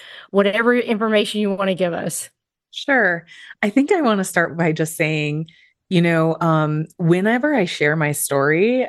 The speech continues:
Speaker 2: um, I always feel really disconnected from it. And I think it's because it's so old news to me. It's like they're past chapters, and that's just not who I am today. It's not the life that I'm living today.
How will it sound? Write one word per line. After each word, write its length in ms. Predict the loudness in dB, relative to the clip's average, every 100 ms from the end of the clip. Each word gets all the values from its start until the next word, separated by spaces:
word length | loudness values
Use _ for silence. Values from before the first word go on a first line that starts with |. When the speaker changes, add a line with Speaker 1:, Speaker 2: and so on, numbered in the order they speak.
| -2
Speaker 2:
um, 380 | 0 0 -2 -2
I 120 | -2
always 360 | 2 2 0 0
feel 180 | -2
really 300 | 0 -2 -4
disconnected 880 | -2 -2 -4 -6 -4 -4 -2 -2 -2
from 220 | 0 -2
it. 120 | -2 -2
And 140 | 0
I 80 | -2
think 300 | -2 -2 -2
it's 160 | -4
because 800 | -4 -6 -2 0 2 0 -4 -10 -14 _ _ _ _ _
it's 160 | -4 -2
so 340 | 0 2 2 0
old 280 | 0 0
news 400 | 0 -2 -2 -4 0
to 80 |
me. 160 | 2 2
It's 120 | 0
like 220 | -2 -2 -6
they're 240 | -2 -2
past 480 | -4 -6 -6 -6 -6
chapters, 640 | -6 -6 -4 -4 -2 -2
and 180 | -2 -2
that's 220 | -4 -6
just 240 | -10 -6
not 180 | -4 -4
who 120 | -2
I 100 | -2
am 320 | -2 -2 -2 -4
today. 420 | -8 -4 0 0
It's 180 | 0 -4
not 160 | -6
the 60 | -4
life 260 | -2 -2 0
that 100 | -2
I'm 180 | -2 0
living 360 | -2 -2 -4
today. 580 | -4 -4 -4 -2 -4